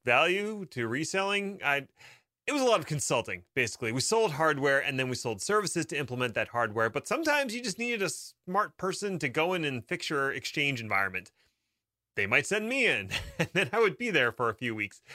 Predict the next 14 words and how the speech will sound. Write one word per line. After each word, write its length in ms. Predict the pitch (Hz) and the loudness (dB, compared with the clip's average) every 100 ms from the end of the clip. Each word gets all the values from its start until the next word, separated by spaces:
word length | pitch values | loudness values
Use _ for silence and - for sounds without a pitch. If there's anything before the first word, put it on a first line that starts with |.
| - - - - | -16 -18 -2 0
Actually, 240 | 175 180 | 2 2
my 160 | 160 151 | 2 2
first 200 | 208 147 | 0 -2
assignment 400 | 120 143 160 175 | 0 0 0 -2
was 140 | 165 | -4
six 260 | - 190 170 | -4 -6 -2
months 300 | 190 185 - | -2 -2 -2
long, 500 | 214 214 123 101 98 | 0 2 0 -4 -4
and 140 | 110 | -4
it 100 | 123 | -2
was 320 | 147 143 127 | -2 -4 -6
mostly 460 | 123 131 143 156 147 | -2 0 0 -2 -2
Exchange 600 | 139 - 131 135 151 127 | -2 -4 -2 -2 -2 -2
in 480 | 131 135 139 139 | -2 -2 -4 -6